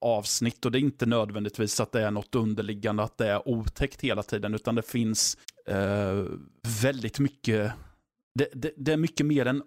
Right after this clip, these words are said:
ångest, ehm, stämning, kan man säga, ifrån karaktären. Eh, framförallt kommer den, eh, blir den, den är väldigt tydlig i avsnitt två, tror jag att det är, som heter Rats in the Graveyard, och det är ju ganska lätt att lista ut vad,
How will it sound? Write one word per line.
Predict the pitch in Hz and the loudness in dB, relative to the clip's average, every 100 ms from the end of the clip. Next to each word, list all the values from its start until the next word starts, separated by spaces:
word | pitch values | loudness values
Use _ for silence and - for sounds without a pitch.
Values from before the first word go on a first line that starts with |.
| - | 0
ångest, | 151 131 139 113 107 - - - | 2 4 4 2 2 2 0 0
ehm, | 120 110 110 107 110 - | 0 2 2 0 -4 -2
stämning, | - - 110 110 151 | 0 2 2 2 0
kan | 147 143 | 0 0
man | 135 | 2
säga, | 135 101 | 0 0
ifrån | 101 - 117 110 104 | -2 -2 0 2 0
karaktären. | 104 117 110 - 123 107 110 139 143 _ _ _ - | 0 -2 -2 0 0 2 2 0 -2 _ _ _ -2
Eh, | 117 113 | 2 2
framförallt | - 123 - 143 143 - | 0 0 2 2 2 -2
kommer | 127 110 110 | 0 2 2
den, | 110 107 107 | 2 0 0
eh, | 107 101 - - _ _ _ _ - | 0 -2 -6 -12 _ _ _ _ -4
blir | 113 117 | 2 2
den, | 113 - | 2 0
den | 127 135 | 2 4
är | |
väldigt | 147 127 127 | 2 0 -2
tydlig | - 135 113 104 | 0 0 0 -2
i | - 117 110 107 104 - _ - | 0 2 4 2 0 -6 _ 0
avsnitt | 131 113 - 120 - | 2 2 0 -2 -2
två, | - 127 165 | -2 2 2
tror | - 117 | 0 0
jag | 107 | 0
att | - | 2
det | |
är, | 101 | 0
som | - 117 | 2 0
heter | 104 110 | 0 0
Rats | 117 110 113 - 127 | 2 0 0 0 2
in | 113 | 2
the | 113 | 0
Graveyard, | 117 120 110 113 127 151 143 151 | 2 0 0 0 2 4 2 0
och | 160 120 - - | -2 -2 -4 0
det | 123 | 2
är | 113 | 2
ju | 117 117 | 0 0
ganska | 123 113 - 120 101 | 0 0 -2 0 0
lätt | 104 101 - | 0 -4 -2
att | 113 | -4
lista | 110 - 123 | -2 -2 2
ut | 113 127 - 117 | 2 2 -2 0
vad, | 104 104 | 2 2